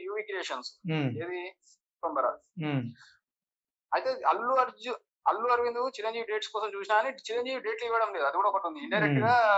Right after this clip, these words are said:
Speaker 2: ఉమ్.
Speaker 1: నేను ఇవ్వు అన్నట్టు ఒకటి
Speaker 2: ఉమ్.
Speaker 1: నడుస్తుంది వాళ్ళిద్దరు.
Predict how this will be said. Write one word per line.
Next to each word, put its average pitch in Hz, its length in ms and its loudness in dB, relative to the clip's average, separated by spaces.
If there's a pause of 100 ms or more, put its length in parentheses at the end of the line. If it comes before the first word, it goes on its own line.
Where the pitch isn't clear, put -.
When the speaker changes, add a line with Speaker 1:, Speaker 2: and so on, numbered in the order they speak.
(100)
Speaker 2:
ఉమ్. 139 160 4 (340)
Speaker 1:
నేను 202 180 -4 (100)
ఇవ్వు - 460 -12 (200)
అన్నట్టు 214 340 4
ఒకటి 226 600 -6
Speaker 2:
ఉమ్. 156 160 4
Speaker 1:
నడుస్తుంది 196 380 2
వాళ్ళిద్దరు. 170 360 -2